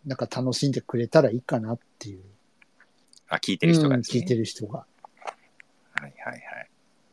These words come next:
Speaker 2: あ、もぐたん。私はとっても編集が嫌すぎて四ヶ月ぐらい放置してるのあった。
Speaker 1: マジか。
Speaker 2: わ-、私もあります。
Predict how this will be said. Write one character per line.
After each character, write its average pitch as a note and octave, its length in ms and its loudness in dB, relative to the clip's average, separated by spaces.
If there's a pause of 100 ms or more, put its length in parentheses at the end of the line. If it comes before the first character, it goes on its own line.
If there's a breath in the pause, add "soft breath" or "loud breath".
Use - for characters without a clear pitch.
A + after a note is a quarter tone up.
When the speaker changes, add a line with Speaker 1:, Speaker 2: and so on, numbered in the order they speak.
(920)
Speaker 2:
あ、 F2 180 -4
も G#2+ 140 -4
ぐ G2+ 180 -8
た - 200 -6
ん。 C2+ 140 -10 (400 soft breath)
私 F2+ 280 2
は C#3+ 80 4
と C3+ 100 -2
っ - 40 -6
て D3+ 100 0
も D3 80 4
編 C#3 180 0
集 C#3 200 0
が B2+ 100 8
嫌 C3 180 8
す - 120 0
ぎ B2 80 4
て F2 100 0
四 C3 180 4
ヶ D3 120 -2
月 D3 180 -2
ぐ D#3 60 4
ら A2+ 60 8
い - 40 6
放 - 180 -2
置 - 140 -4
し - 80 -10
て F#2+ 80 -4
る F2+ 80 -8
の D#2+ 80 -4
あ D#2+ 60 -4
っ - 100 -20
た。 - 140 -6 (1000 loud breath)
Speaker 1:
マ A#2+ 160 2
ジ - 220 2
か。 - 240 0 (460)
Speaker 2:
わ-、 - 120 2 (600)
私 - 280 2
も F2+ 60 0
あ E2+ 40 -2
り E2 60 -6
ま C#2+ 100 -6
す。 - 380 -10